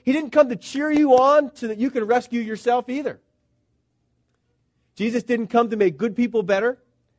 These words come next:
He didn't come to make unhappy people happy. That would make him a clown. And you can't call my Savior a clown. He's, he is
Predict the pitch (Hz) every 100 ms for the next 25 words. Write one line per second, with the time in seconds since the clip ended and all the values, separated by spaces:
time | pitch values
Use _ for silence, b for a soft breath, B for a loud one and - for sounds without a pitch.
0 | _ - 208 208 - 226 202 202 202 -
1 | - 226 214 208 214 196 202 196 208 196
2 | - 220 220 143 92 _ _ _ 170 196
3 | 175 165 160 170 165 - _ - - 185
4 | 175 98 _ _ _ _ _ _ _ _
5 | _ 165 180 226 208 214 196 190 180 196
6 | 165 151 - 175 - _ _ _ _ _
7 | _ _ _ _ _ _ _ _ _ _
8 | _ _ 160 160 _ _ - 175 170 156